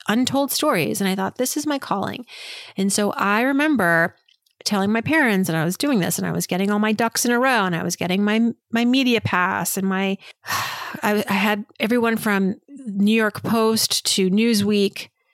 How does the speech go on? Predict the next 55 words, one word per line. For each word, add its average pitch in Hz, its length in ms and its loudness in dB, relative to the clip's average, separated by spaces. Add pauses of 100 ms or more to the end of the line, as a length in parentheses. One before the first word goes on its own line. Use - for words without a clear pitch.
(120)
telling 196 340 0
me 190 100 4
they 185 180 2
would 175 180 0
take 247 300 -2
my 214 120 2
stories. 190 520 0
"Yes, 185 280 0
please, - 280 -2
if - 100 -4
you 180 80 0
go, 214 320 2
we 196 180 2
need 185 200 2
these 180 140 2
stories 160 360 0
told." 170 400 -2 (100)
So - 180 -6
I - 40 -2
was 165 100 -6
like, - 200 -6
"This 220 180 -6
is 196 100 -2
it. 214 180 -2
It's 165 180 -4
happening." 180 480 -2
And 185 80 0
I 190 40 -2
remember 226 440 0 (500)
my 214 60 -8
parents 480 440 2 (420)
were 254 200 -2
listening, 269 460 2
and 208 220 -2
I 226 80 2
don't 302 120 2
think 427 140 2
they 285 100 2
took - 220 -4
me 226 80 2
seriously. 247 440 0
And 196 80 2
then 190 80 0
finally 269 320 -2
I 190 60 2
was 185 120 -2
like, 185 240 -2 (680)
"Guys, 196 300 2
uh, 175 280 0 (260)
I, 240 200 -2
I, 196 220 -2
I'm 208 140 0
looking 220 260 0
at 165 80 -6
flights." - 640 -2